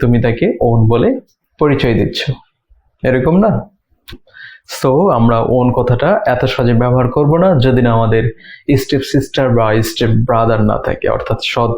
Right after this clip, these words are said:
ভাই বোন যদি না থাকে। ক্লিয়ার? Okay, in this short video, next number five, তোমরা already স্ক্রিনে দেখতে পাচ্ছ, "He is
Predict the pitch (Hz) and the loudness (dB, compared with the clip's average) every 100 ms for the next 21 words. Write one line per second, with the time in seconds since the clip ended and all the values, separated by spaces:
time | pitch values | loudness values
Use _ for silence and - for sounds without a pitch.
0 | - 110 113 110 110 107 - 113 - - | -4 0 2 2 2 0 0 -2 -2 -6
1 | - - - _ _ 123 127 160 240 - | -6 -8 -10 _ _ -2 0 0 -2 -6
2 | _ _ _ _ - - _ - 147 156 | _ _ _ _ -20 -20 _ -2 0 0
3 | - 131 214 - - - - - 131 123 | 0 2 0 -2 -10 -14 -6 0 0 0
4 | 156 139 120 127 113 120 190 - 123 123 | 0 0 0 0 2 2 0 0 0 0
5 | 120 120 113 110 - 135 139 151 - - | -2 0 0 -2 -2 -2 0 -2 -6 -4
6 | 123 113 113 117 113 110 - 131 123 117 | 0 2 2 2 2 0 0 0 0 2
7 | 117 117 139 135 131 - 151 160 - _ | 0 0 0 0 -2 0 0 0 -4 _
8 | - - - - - - _ - 151 160 | -14 -12 -14 -16 -14 -14 _ 0 2 4
9 | - 135 | 4 2